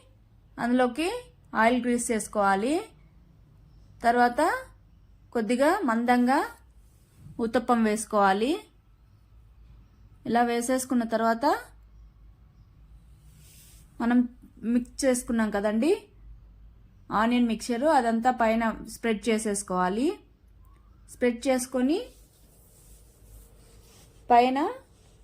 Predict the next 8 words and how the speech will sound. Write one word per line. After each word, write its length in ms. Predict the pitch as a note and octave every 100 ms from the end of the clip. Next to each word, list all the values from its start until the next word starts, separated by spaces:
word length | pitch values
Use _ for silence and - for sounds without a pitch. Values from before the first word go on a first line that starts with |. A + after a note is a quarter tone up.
| -
అలాగే 480 | - G#3+ A#3+ A#3+ D#4+ B4 - - - - - -
కొద్దిగా 340 | A#3 A3 B3+ C4+
ఆయిల్ 280 | A3 A#3 B3+
వేసుకోవాలి. 720 | A#3 A3 A3+ A3 G3+ G3 G#3+ D4 G#4+ - - - -
ఆయిల్ 280 | - A3+ B3
వేసుకొని 540 | B3 B3 - A#3+ C4 G4+ A#4 - - _ - - - - - B3
మూత 180 | B3 B3+
పెట్టుకొని 520 | B3 A#3 B3 A#3+ C#4